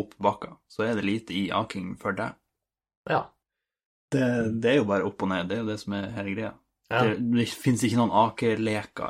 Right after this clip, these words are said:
Speaker 1: eller, eller
Speaker 2: Ja.
Speaker 1: det eneste jeg kan komme på er ake ned bakken mens det står noen der, og så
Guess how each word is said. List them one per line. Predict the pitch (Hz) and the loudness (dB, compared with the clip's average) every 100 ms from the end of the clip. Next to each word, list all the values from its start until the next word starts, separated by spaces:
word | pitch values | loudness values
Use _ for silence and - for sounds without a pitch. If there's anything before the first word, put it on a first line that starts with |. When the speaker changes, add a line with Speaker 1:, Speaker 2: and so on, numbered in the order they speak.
| - | -8
Speaker 1:
eller, | - 90 - - _ _ _ _ _ _ _ _ _ _ | -6 -8 -8 -20 _ _ _ _ _ _ _ _ _ _
eller | 139 135 | 4 4
Speaker 2:
Ja. | 135 139 | 4 2
Speaker 1:
det | 143 | 4
eneste | 139 120 123 | 6 4 2
jeg | 110 | 0
kan | 104 107 | 0 -2
komme | 117 107 | -2 -2
på | 104 | 0
er | 98 95 - | 0 -2 0
ake | 117 104 110 | 0 2 -4
ned | 101 104 | -2 -4
bakken | 101 - 101 104 - _ _ 113 | -4 -6 -6 -6 -12 _ _ -6
mens | 107 - | -6 -6
det | 98 | -6
står | - 107 | -2 -2
noen | 101 | -2
der, | 98 101 | -4 -6
og | |
så | - | -12